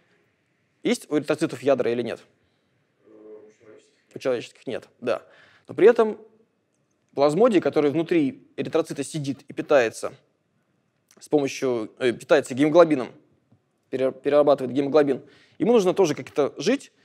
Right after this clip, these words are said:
и он перестраивает клетку, он свои какие-то гены включает, чтобы клетку под себя перестроить. Я не могу это подробно пересказать, это лучше почитать даже не у Циммера, а где-то ещё,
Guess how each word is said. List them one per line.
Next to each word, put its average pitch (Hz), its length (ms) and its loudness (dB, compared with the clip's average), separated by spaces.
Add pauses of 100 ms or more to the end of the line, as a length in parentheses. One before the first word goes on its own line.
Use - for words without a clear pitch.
(200)
и 202 300 -4 (320)
он 160 160 -2
перестраивает 170 560 4
клетку, 156 420 4
он 143 240 -6 (220)
свои 160 340 2
какие-то 139 300 -6
гены 139 380 2 (280)
включает, 190 560 -2
чтобы 143 420 -2 (1200)
клетку 175 320 0
под - 160 -12
себя 151 180 2
перестроить. 135 800 -4 (460)
Я 151 80 -6
не 165 100 -2
могу 165 220 2
это 123 240 -2 (180)
подробно 143 340 2
пересказать, 202 600 -2 (400)
это 170 180 -4
лучше 156 420 -2 (480)
почитать 156 380 -4
даже 139 220 -2
не 139 80 -2
у - 20 -4
Циммера, 143 280 -2
а 131 40 0
где-то 139 180 -4
ещё, 240 300 -2